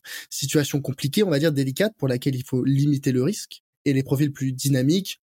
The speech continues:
un jeune cadre, euh, qui sort de grandes études, euh, qui travaille dans une banque ou un cabinet de conseil, euh, qui est encore chez papa, maman, qui a pas de crédit sur le dos,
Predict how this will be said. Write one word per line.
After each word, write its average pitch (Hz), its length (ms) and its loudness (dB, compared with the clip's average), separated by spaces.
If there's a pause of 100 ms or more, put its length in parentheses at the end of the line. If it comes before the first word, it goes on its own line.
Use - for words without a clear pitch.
(100)
un 127 120 0
jeune 151 400 2
cadre, 143 380 2
euh, 127 160 2
qui 123 120 -10
sort 147 180 2
de 139 160 2
grandes 135 300 2
études, 139 380 2
euh, 127 100 4
qui 123 300 -4
travaille 135 260 2
dans 131 140 0
une 123 260 -2
banque 135 400 0
ou 131 60 -4
un 123 40 -4
cabinet 135 320 0
de 123 60 -6
conseil, 131 540 2
euh, 120 160 2
qui 127 160 -2
est 127 40 4
encore 127 260 0
chez - 120 -2
papa, 135 260 2
maman, 127 360 0
qui 135 100 -4
a 123 60 -2
pas 127 100 0
de - 40 -10
crédit 135 240 0
sur 123 180 -2
le 120 80 2
dos, 160 240 4